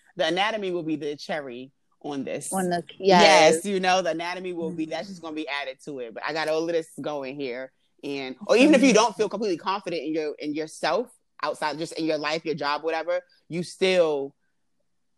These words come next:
Speaker 1: on the other side of twenty-five, you still know, like, hopefully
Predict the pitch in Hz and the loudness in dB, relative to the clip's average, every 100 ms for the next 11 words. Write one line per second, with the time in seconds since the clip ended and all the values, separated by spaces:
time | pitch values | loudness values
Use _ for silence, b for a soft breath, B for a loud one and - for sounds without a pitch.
0 | _ _ _ _ _ _ _ - 185 - | _ _ _ _ _ _ _ -2 0 4
1 | 185 185 190 165 165 185 160 165 156 147 | 4 4 0 0 -4 -6 -6 -4 -4 -4
2 | 143 - 165 156 143 131 139 143 135 135 | -8 -10 -6 -4 -4 -6 -6 -6 -6 -6
3 | 131 - 208 202 156 127 120 | -6 0 0 2 -4 -6 -8